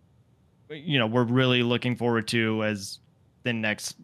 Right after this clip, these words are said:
like, Last of Us or God of War or whatever that triple A game is. Like, d-, do you see that kind of audience playing indie games? And I'm not just talking about, like, gamers that are in the gaming space, but just the casuals.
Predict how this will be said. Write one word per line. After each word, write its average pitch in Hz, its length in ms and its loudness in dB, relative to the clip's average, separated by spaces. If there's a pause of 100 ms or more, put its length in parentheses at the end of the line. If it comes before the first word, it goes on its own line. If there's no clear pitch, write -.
(120)
like, 107 220 -6
Last 104 300 0
of 110 80 -4
Us 104 180 0
or 113 80 -2
God 107 220 0
of 101 120 -4
War 107 260 2
or 104 260 0
whatever 113 420 -2
that 107 160 0
triple 110 320 -6
A 107 160 -2
game 107 320 -2
is. 113 240 0
Like, 104 180 -2 (140)
d-, - 80 -20 (240)
do 117 100 -4
you 110 240 2
see 131 640 4 (540)
that 120 140 0
kind 123 140 0
of 107 60 2
audience 110 600 0 (680)
playing 127 640 0
indie 127 240 0
games? 107 240 -2
And 165 100 4
I'm 175 100 2
not 185 120 4
just 170 160 0
talking 156 220 2
about, 120 240 2 (640)
like, 135 260 0
gamers 139 440 2
that 123 140 -4
are 120 220 -4
in 139 220 0
the 131 100 0
gaming 117 420 -4
space, 113 380 -4
but 113 160 -8
just - 280 -10 (760)
the 117 80 -12
casuals. 135 560 -4